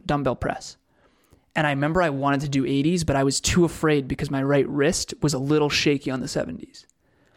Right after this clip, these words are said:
And I was like, "Ah, honestly, Alan, just, like, just do it, man. Like, just do it." And then I'm like, "Is that intelligent? 'Cause I might, like, really hurt my wrist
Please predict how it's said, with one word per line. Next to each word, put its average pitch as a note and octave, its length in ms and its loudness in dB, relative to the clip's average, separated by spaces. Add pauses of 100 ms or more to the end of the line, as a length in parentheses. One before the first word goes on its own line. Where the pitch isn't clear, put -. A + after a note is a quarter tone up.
(300)
And D#3+ 100 2
I D3 60 2
was C#3+ 120 2
like, C3+ 280 0 (320)
"Ah, E3 320 0
honestly, F3 400 0
Alan, D#3+ 260 -4
just, - 180 -4
like, F3 160 -2 (320)
just - 220 -2
do - 140 -10
it, - 120 -12
man. - 200 -14 (220)
Like, C#3+ 140 -4
just - 200 -6
do D3 100 2
it." D3+ 60 -2
And D#3+ 100 0
then E3 60 2
I'm E3 80 0
like, D#3 180 -2
"Is D#3+ 80 0
that A3+ 160 -2
intelligent? F3 720 -4
'Cause D#3 140 -8
I C#3+ 80 -4
might, D#3+ 260 0 (320)
like, C#3 260 -6
really D3+ 420 4
hurt D3 220 0
my C#3 100 -6
wrist C3+ 420 -4